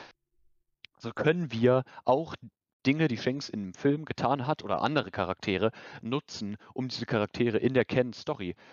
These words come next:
ähm, zu powerscalen. Das funktioniert. Was hat Shanks jetzt aber eigentlich gemacht? Ähm, wir haben ein paar Background-Infos zu Shanks erfahren. Und die ist, dass er vor zwölf Jahren,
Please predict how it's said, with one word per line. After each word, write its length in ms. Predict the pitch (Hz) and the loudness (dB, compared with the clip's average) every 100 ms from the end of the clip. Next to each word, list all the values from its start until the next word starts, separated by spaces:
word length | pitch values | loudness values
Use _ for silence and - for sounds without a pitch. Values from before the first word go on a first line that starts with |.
| - | -10
ähm, 400 | - 90 87 87 - | -2 -2 -2 -14 -14
zu 100 | 104 | -4
powerscalen. 600 | 139 110 - - - - _ | -2 -2 -2 -6 -6 -10 _
Das 140 | - - | -12 -12
funktioniert. 580 | - - 95 113 - - _ _ _ _ _ _ _ _ _ _ - - - - _ - | -10 -12 0 0 0 -6 _ _ _ _ _ _ _ _ _ _ -18 -16 -16 -20 _ 2
Was 200 | 160 - | 2 2
hat 120 | 180 | 0
Shanks 200 | 131 107 | 0 0
jetzt 100 | - | 2
aber 120 | 90 | 4
eigentlich 260 | 80 80 - | 4 0 -8
gemacht? 340 | 80 - - - - - _ _ - | -8 -10 -14 -16 -20 -20 _ _ 2
Ähm, 580 | 131 131 139 143 143 - _ _ _ _ _ _ _ _ _ | 4 4 2 -6 -8 -12 _ _ _ _ _ _ _ _ _
wir 140 | 120 135 | 2 4
haben 260 | 180 190 | 4 0
ein 60 | 139 - _ - | -8 -14 _ -4
paar 400 | - 160 170 180 _ _ - _ _ | 2 4 4 2 _ _ -20 _ _
Background-Infos 800 | 143 147 165 139 156 - 165 - | -2 0 -2 -2 -4 -6 -10 -10
zu 100 | 123 | -6
Shanks 260 | - 120 | -4 -2
erfahren. 460 | - - 117 147 180 _ _ _ _ _ _ _ - | -4 0 2 2 -2 _ _ _ _ _ _ _ -18
Und 160 | - 113 | -10 -2
die 80 | 123 | 2
ist, 160 | 127 | 2
dass 80 | 120 | 0
er 80 | 117 | -2
vor 160 | - - | -2 -12
zwölf 460 | - 123 139 - | -2 2 2 0
Jahren, 500 | - 107 156 180 220 | 2 4 4 0 -2